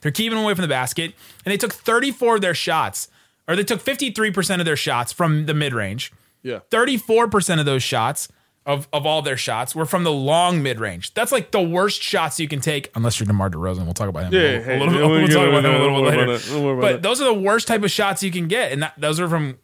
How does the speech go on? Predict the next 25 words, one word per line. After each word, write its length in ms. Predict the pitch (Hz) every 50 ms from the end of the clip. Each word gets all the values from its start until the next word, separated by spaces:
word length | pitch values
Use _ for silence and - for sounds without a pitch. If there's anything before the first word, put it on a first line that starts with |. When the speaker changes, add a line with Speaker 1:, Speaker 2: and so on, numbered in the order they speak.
| - -
Speaker 1:
from 160 | 160 156 139
cleaning 220 | - 165 160 160
the 80 | 151 135
glass. 440 | 135 143 151 160 147 127 - - - - _ _ _ _ _ _ _ _ _ _ _
It 80 | 165 165
was, 140 | 170 156
like, 160 | 160 160 156 -
in 160 | 165 170 175
the 100 | 165 147
hundredth 400 | - 180 190 196 208 196 - -
percentile 760 | 185 175 - - 170 165 156 - 156 135 120 110 104 104 - - - - - _
of 100 | 139 131 139
how 140 | 156 156 156
many, 180 | 156 151 156 - -
<laughs> 40 | 262 233 - -
like, 280 | 240 220 - - - -
of 180 | 180 156 131 -
how 140 | - 160 156
many 160 | 151 147 143
Speaker 2:
Yeah. 400 | 143 139 165 202 233 240 175 113 107
Speaker 1:
long 380 | 135 147 156 170 170 165 156
mid-range 360 | 143 151 160 170 160 147 139 123
shots 300 | - 151 135 131 117 -
they 120 | 135 123
took. 380 | 113 - 151 143 123 104 - -